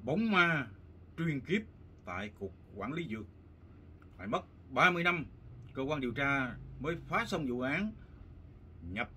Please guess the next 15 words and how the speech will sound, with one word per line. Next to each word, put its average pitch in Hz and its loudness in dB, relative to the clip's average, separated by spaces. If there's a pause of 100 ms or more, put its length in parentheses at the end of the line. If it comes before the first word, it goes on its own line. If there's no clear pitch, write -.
(180)
thuốc 247 -4
giả 135 2 (440)
tại 104 -2
Cục 107 -8
Quản 107 -4
lý 165 -4
Dược, 113 -2 (260)
Bộ 98 -4
Y 117 -4
tế. 117 -6 (2000)
À, 85 -10
chỉ 120 -4
vài 120 2
ngày 117 -2
nữa 123 0